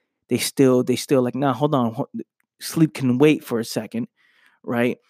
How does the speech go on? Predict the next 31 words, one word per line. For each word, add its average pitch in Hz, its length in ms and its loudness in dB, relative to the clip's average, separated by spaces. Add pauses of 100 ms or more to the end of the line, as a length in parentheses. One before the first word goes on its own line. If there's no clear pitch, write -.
(300)
And 123 280 -2
let 135 100 0
me 143 80 4
finish 127 340 -4
this - 200 -4
up 113 340 -4
and 127 160 -2
then 127 160 0
get 127 160 0
my 117 100 -2
proper 113 420 -4
rest," 110 460 -8 (320)
right? 131 240 0 (460)
It's - 120 2
just - 380 2 (160)
the 147 100 2
priorities 147 840 2
are 120 160 0 (120)
different. - 560 0 (720)
The 127 80 -4
priorities 147 720 0
are 127 120 0
different 120 600 -6 (520)
when 120 160 -4
there's 113 220 -2
a 127 40 0
mission, 143 480 0 (800)
when 120 160 -8
there's 110 200 -4
a - 60 -10
focus, - 640 -4